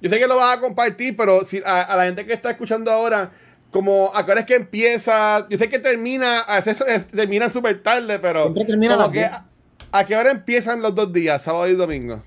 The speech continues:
Speaker 2: Ok, ambos días las puertas abren desde las diez de la mañana, se empiezan a hacer registros, empiezas a reportarte para hacer el check-in. Tienes dos horas y a las doce de la tarde comienzan los torneos más grandes, porque cada
Speaker 1: Ok.
Speaker 2: torneo tiene horarios diferentes, o sea que, eh, Smash,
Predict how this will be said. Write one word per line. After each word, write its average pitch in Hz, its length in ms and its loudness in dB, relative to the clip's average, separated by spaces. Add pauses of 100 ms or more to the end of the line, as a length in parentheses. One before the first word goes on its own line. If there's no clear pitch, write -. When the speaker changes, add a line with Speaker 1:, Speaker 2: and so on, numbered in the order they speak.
Speaker 2:
Ok, 170 160 0 (140)
ambos 190 340 0
días 233 220 0
las 214 140 0
puertas 165 360 -2
abren 202 320 0
desde 156 180 -2
las 143 140 -2
diez 139 160 -4
de 165 80 0
la 180 220 0
mañana, 185 580 -2
se 151 160 -4
empiezan 135 360 -6
a - 20 -4
hacer 160 180 -4
registros, 165 720 -2
empiezas 147 300 -4
a 147 60 -2
reportarte 156 600 -4
para 127 140 -6
hacer 135 140 -4
el 139 80 -4
check-in. 175 460 -4 (760)
Tienes 160 300 0
dos 165 200 2
horas 190 360 2
y 143 60 -2
a 143 80 0
las 147 100 0 (160)
doce 180 320 2
de 190 80 2
la 185 120 0
tarde 202 260 0
comienzan 143 440 -4
los 160 140 -6
torneos 165 300 -2
más 147 180 -4
grandes, 104 400 -8 (280)
porque 127 220 -4
cada 143 220 0
Speaker 1:
Ok. 170 60 -2
Speaker 2:
torneo 185 400 2
tiene 165 180 2
horarios 170 280 2
diferentes, 139 420 -2
o - 20 -8
sea 123 160 -6
que, 120 260 -4 (440)
eh, 131 240 2
Smash, 196 540 -2